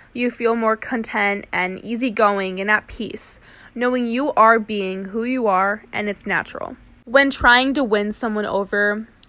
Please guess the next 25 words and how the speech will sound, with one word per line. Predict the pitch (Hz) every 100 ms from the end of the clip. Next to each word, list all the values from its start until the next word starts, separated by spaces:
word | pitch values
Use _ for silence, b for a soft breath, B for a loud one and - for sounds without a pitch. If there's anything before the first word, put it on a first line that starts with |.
| _ -
trying | - 202 202
to | - 214
impress | 202 208 202 -
a |
new | 196 190
friend | - - 262 254 247 226
or | 185
colleagues | 180 - 240 233 208
at | 208 202 -
work, | 196 226 - - b b b b b
you | - 262
take | 240 - 277 320
time | - 233
away | 247 226 202
from | 208 220 202
yourself. | 208 - - - - - _ b b b b
If | - 247 -
you | 285
focus | 349 254 240 247 269 247
your | 247
time | - 208 202
on | 208 208 208
trying | - 226 226 247 226
to | 208 233
impress | 214 - 208